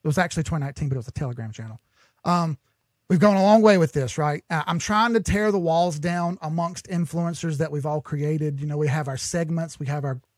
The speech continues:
we have our cult followings, and I want us to all work on this together instead of being all broken up into segments. We can all come together and do this together, and we can all talk about this stuff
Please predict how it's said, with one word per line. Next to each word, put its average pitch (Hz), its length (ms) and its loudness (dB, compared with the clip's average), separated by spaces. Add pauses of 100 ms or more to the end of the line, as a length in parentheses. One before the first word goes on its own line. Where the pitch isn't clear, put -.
we 160 80 2
have 156 160 2
our 139 100 -4
cult 190 340 -4
followings, 180 540 2 (480)
and 196 120 4
I 220 60 4
want 277 180 0
us 277 100 -2
to - 180 -8
all 233 280 0
work 226 240 2
on 220 100 0
this 214 160 0
together 160 580 -2
instead 160 440 -2
of 156 160 -2
being 190 240 2
all 175 120 0
broken 170 440 0
up 180 140 -2
into 156 180 -2
segments. 160 600 -6
We 208 80 -6
can 294 140 -6
all 294 160 0
come 254 240 0
together 180 480 0
and 143 140 -2
do 175 160 0
this 220 180 -2
together, 147 500 -4
and 143 220 -10
we 160 100 -2
can 180 160 -4
all 214 180 0
talk - 300 -4
about 160 240 -4
this 151 140 -6
stuff 139 360 -8